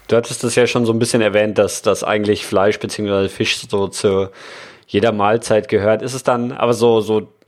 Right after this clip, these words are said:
wenn, wenn du sagst, du, du bist Vegetarierin, dann wird das schon auch von den Leuten irgendwie, äh,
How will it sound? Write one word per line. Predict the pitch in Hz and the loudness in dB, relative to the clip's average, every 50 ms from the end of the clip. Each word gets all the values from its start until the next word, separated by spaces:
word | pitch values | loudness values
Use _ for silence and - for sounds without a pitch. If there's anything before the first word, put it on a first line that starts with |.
| _ - - - _ | _ -20 -20 -20 _
wenn, | - 127 120 120 | -2 0 0 2
wenn | 117 123 123 | 2 2 2
du | 120 | 2
sagst, | 117 107 110 113 123 120 - - | 2 2 2 2 0 -2 -2 -2
du, | 127 117 110 110 | -2 0 0 -2
du | 107 110 120 113 | -2 -2 -4 -2
bist | 104 113 113 - - | -2 -4 -4 -2 -2
Vegetarierin, | 117 107 110 - 113 110 117 123 127 127 117 123 123 120 | -2 -2 -2 -2 -2 0 0 2 2 2 4 2 2 2
dann | 113 113 107 110 107 | 2 0 0 0 0
wird | 101 117 - | 0 2 2
das | 117 107 | 2 0
schon | - 120 113 | 0 0 0
auch | 113 113 110 | 0 0 0
von | - 117 | 0 -2
den | 110 107 | -2 0
Leuten | 104 101 101 107 107 - 113 110 - | 2 2 2 2 2 0 -4 -6 -4
irgendwie, | - 110 107 107 107 104 92 98 104 101 101 101 104 101 - _ _ _ _ _ _ _ _ _ _ _ _ _ _ _ _ _ _ _ - _ _ _ _ - | -4 -4 -4 -4 -6 -6 -6 -8 -8 -6 -4 -6 -6 -8 -10 _ _ _ _ _ _ _ _ _ _ _ _ _ _ _ _ _ _ _ -20 _ _ _ _ -2
äh, | 123 113 104 98 98 95 | 0 0 2 2 0 0